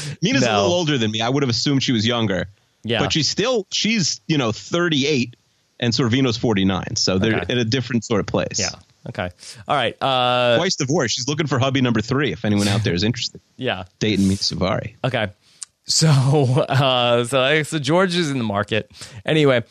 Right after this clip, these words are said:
Speaker 2: so Kramer is gonna go down to the Pottery Barn. Pottery Barn's in for a world of hurt.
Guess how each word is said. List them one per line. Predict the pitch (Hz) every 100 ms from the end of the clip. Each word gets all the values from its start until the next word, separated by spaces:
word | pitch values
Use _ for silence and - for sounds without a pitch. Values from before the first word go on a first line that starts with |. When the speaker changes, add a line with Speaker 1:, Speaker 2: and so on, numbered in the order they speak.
| - -
Speaker 2:
so | - 180 170 165 156 156 -
Kramer | - 240 262 254
is | 247 196
gonna | 208
go | 185
down | 165 156 147
to |
the | 135
Pottery | 139 127 127
Barn. | 113 110 110
Pottery | 185 233 226
Barn's | 160 160 156 139
in | 147
for | 143
a | 135
world | 120 131 123
of | 95
hurt. | 98 -